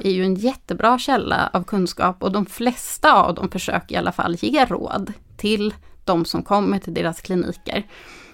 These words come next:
Så jag tänker att kunskapen finns där ute. Nu handlar det om att förmedla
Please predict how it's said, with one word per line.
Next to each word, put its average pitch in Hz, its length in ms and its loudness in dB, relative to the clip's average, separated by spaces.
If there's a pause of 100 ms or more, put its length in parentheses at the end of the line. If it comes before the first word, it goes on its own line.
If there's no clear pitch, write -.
Så - 120 -2
jag 220 80 0
tänker 262 220 4
att 208 120 0
kunskapen 269 580 2
finns 180 280 0
där 170 120 0
ute. 208 520 0
Nu 226 160 0
handlar 214 480 2
det 180 80 0
om 180 220 0
att 175 140 -2
förmedla 214 680 0